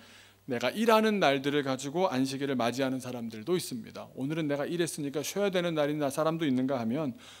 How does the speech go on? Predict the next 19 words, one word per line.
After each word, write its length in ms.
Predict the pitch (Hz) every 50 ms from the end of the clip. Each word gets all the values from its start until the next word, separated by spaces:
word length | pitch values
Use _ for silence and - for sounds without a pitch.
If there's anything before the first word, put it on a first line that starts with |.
| - -
오늘은 340 | - 147 160 175 180 185 175
주님 260 | - - 147 156 160
만나는 420 | 151 117 113 120 127 127 127 131 127
날이니 420 | 123 113 107 110 120 131 135 127 - - -
오늘로부터 800 | 135 147 170 190 190 185 185 185 165 - - - - - 156 147
힘을 280 | - 196 190 180 160
얻어서 480 | 135 123 - 117 113 143 165 208 233 226 - - -
한 160 | - - 156 151
주간을 380 | 143 147 135 131 127 127 123
얻어갈 280 | 110 101 110 110 110 113
힘을 280 | - - 208 208 208
얻어야겠다. 720 | 185 160 143 135 123 117 104 - - - 127 123 123 131 - - - - - -
서로 260 | - 196 220 233 226
다른 400 | - 123 117 127 131 131 120 123
생각의 560 | 123 127 127 127 120 113 120 135 135 143 151 - - - - - _
두 380 | - - 135 127 123 117 117 127 - _ - _ _ _
태도가 320 | - - 170 160 147 143 139
있는 240 | 120 110 113 117 117
것입니다. 560 | 117 110 - 113 104 101 104 101 98 95